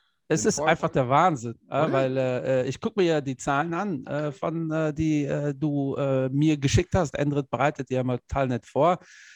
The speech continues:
Speaker 1: Ja, kann man ja sagen, ey, die Woche war ja Chili Willy, ne? Ist nichts passiert. Äh, dax minus eins Komma drei, S and P null Komma drei. Äh, okay, Bitcoin hat's ein bisschen, äh, äh, zerlegt mit, äh, minus fünf auf Wochenbasis.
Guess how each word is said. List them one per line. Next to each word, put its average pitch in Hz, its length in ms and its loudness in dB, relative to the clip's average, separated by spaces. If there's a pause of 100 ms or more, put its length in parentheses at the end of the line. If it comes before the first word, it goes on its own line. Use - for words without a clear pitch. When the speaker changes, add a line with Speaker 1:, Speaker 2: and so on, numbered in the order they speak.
(140)
Speaker 1:
Ja, 104 160 -2
kann 143 180 4
man 156 80 8
ja 139 120 8
sagen, 123 280 2
ey, 120 200 -2
die 113 160 -6
Woche 120 360 2
war 147 140 8
ja 143 140 6
Chili 151 300 2
Willy, 165 240 2
ne? 156 220 2
Ist 143 140 -4
nichts 147 160 -6
passiert. 170 580 0
Äh, 127 480 2
dax - 580 -2 (360)
minus 147 300 2
eins 127 220 -4
Komma 113 180 -6
drei, 127 500 0 (320)
S 165 240 4
and 147 100 -6
P 165 240 2
null 165 220 6
Komma 156 260 0
drei. 156 540 2 (440)
Äh, 117 720 0
okay, - 240 4
Bitcoin 160 480 2
hat's 143 180 -4
ein 151 60 -4
bisschen, 139 500 -2
äh, 127 920 -2
äh, 117 240 -8
zerlegt 147 540 2
mit, 139 260 -2
äh, 143 100 0
minus 151 300 2
fünf 180 300 -2
auf 147 180 0
Wochenbasis. 151 840 0